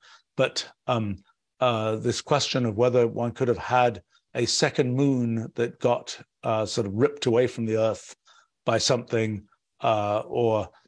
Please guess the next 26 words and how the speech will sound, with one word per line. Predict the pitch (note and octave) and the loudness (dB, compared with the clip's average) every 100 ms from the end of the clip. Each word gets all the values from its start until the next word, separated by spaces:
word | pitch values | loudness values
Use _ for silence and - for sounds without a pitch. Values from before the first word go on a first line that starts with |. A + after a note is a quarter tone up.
| _ _ | _ _
or | A2 | -4
crashed | - C3 A2+ - | 2 2 2 2
into | C#3+ C3+ - A2 | 2 2 0 0
the | A2 | 0
moon, | B2+ B2 A2+ G2+ | 2 2 0 -2
for | A2+ | -4
example, | G#2 A#2 A2 G2 A2 G#2+ - - _ _ - | 0 0 0 -2 -2 -2 -6 -20 _ _ -4
um, | G#2+ G2+ G#2 | -2 -2 -4
is | C3 A#2 - - - | -2 0 -2 -4 -6
still | - E3+ B2+ | 0 2 2
kind | A2+ C3 B2 | 0 0 0
of | |
an | A#2 | 0
open | B2+ B2+ | 0 -2
question | A2+ E3 - B2+ | 0 0 0 -4
if | A2+ A#2 | -4 -4
you | |
go | A#2 G#2 | -2 0
far | - A2+ | 0 0
enough | A2 F#2+ | -2 -2
back. | - G#2 - - _ _ _ _ _ _ - | -2 -2 -4 -18 _ _ _ _ _ _ 2
Could | F#3+ F3+ | 4 6
the | E3+ | 6
Earth | E3 D#3+ - | 6 4 0
capture | - E3+ - C#3+ A#2+ | -2 -2 0 0 0
another | A2+ B2 C3+ C3 B2 | 2 2 4 4 2